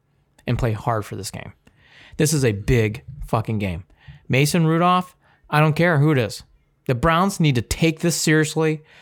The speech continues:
and lace those cleats up and be ready to play hard. And I think they will, by the way. I think they will. But this is serious, big-time shit. Mason Rudolph, Ben,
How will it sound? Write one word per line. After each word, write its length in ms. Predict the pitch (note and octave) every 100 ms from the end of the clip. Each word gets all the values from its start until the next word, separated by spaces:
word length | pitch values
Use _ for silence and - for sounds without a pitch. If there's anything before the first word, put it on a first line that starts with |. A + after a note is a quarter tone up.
| - _
and 420 | C#3 B2 B2 B2
lace 360 | D3 C#3+ F3 -
those 240 | F3 E3+
cleats 360 | - F#3 D#3 -
up 260 | D#3+ D#3
and 120 | E3 B2+
be 120 | B2+
ready 240 | C3+ C3+
to 40 | A#2+
play 180 | C#3
hard. 180 | B2+ A#2+
And 80 | B2+
I 40 | D#3
think 180 | F#3+
they 100 | F3+
will, 200 | D3 D3
by 160 | C3 A2
the 80 | G2+
way. 220 | F2 - _
I 80 | B2+
think 180 | C#3+ C#3
they 100 | D3
will. 320 | C3+ A#2 G#2 _ - - _ _
But 200 | B2+ A#2
this 160 | D#3 F#3
is 160 | D3+
serious, 460 | - D#3+ C#3+ C#3+ D3
big-time 460 | C#3 C3+ C#3 B2+ A2+
shit. 340 | - F2+ - - _ -
Mason 320 | C#3 D3 E3+
Rudolph, 420 | D#3 D#3+ D#3+ D#3 D3+
Ben, 320 | D3 D3+